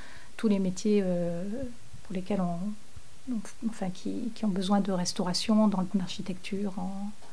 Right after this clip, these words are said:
enfin, quels que soient les métiers, je pense qu'on a la même émotion. Je permets la transition, je permets le, la, la, voilà, la transmission de, de savoir, la transmission de,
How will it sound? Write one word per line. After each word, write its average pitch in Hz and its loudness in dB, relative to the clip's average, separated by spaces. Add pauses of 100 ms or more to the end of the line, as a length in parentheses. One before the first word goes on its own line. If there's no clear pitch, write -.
(180)
enfin, 190 -4
quels 202 -4
que - -2
soient 202 0
les 190 2
métiers, 185 0
je - -6
pense 208 -2
qu'on 185 -2
a 190 0
la 185 0
même 190 0
émotion. 185 -2 (440)
Je 240 0
permets 220 8
la 220 6
transition, 208 6 (320)
je 220 0
permets 208 6
le, 185 4 (640)
la, 190 2
la, 202 0 (440)
voilà, 196 4
la 202 0
transmission 214 4
de, 185 4 (420)
de 233 2
savoir, 226 4
la 208 4
transmission 208 2
de, 196 2